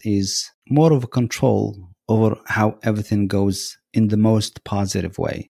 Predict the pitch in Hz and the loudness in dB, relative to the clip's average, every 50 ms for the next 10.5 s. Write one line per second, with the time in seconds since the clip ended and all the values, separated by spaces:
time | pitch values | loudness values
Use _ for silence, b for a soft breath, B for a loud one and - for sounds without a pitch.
0 | _ _ _ _ _ _ _ _ _ - 123 113 110 113 110 123 143 151 156 143 | _ _ _ _ _ _ _ _ _ -2 0 0 2 0 0 0 2 2 2 0
1 | - - - - - - _ _ - - - 127 123 120 120 - 120 113 107 107 | -2 -6 -10 -14 -18 -20 _ _ -18 -4 0 2 2 2 2 0 0 0 2 2
2 | 113 107 95 95 101 107 101 95 98 98 101 107 - _ _ _ _ _ _ - | 0 0 0 -2 -2 -2 0 0 -2 -2 -4 -8 -10 _ _ _ _ _ _ -2
3 | 123 131 120 120 123 117 - - - 156 147 - - 117 107 101 98 101 98 - | 0 0 2 2 0 0 -2 -2 -2 -2 -2 0 0 0 -2 -2 -4 -10 -16 -20
4 | _ - - 139 131 117 107 110 101 95 95 98 104 101 98 - - 98 95 95 | _ -2 0 2 2 2 2 0 0 0 0 0 0 -2 -2 -2 -2 -2 -2 -2
5 | 87 - 87 90 85 - - 92 - - - _ _ _ _ _ _ _ _ - | -4 -4 -6 -8 -8 -8 -10 -12 -12 -12 -16 _ _ _ _ _ _ _ _ -2
6 | 120 120 117 127 120 117 117 120 120 120 120 113 110 107 101 98 95 98 95 92 | -2 2 2 4 4 4 4 4 4 4 4 4 2 0 0 -2 -2 -4 -6 -6
7 | - - - - - - _ _ _ _ _ - - - 127 127 123 123 117 113 | -6 -8 -10 -12 -14 -18 _ _ _ _ _ -20 -6 -2 2 2 2 2 2 0
8 | 113 113 110 - - - - _ _ _ - 120 117 113 107 104 104 104 98 98 | 0 -2 -4 -6 -10 -14 -18 _ _ _ 0 0 2 2 2 0 0 0 0 0
9 | 101 101 98 101 - _ _ _ _ _ - 101 101 117 113 110 104 98 98 87 | -2 -4 -4 -8 -12 _ _ _ _ _ -10 -4 0 0 2 2 2 0 -2 -2
10 | 92 - 90 - - - - - - | -4 -6 -10 -12 -14 -16 -16 -18 -20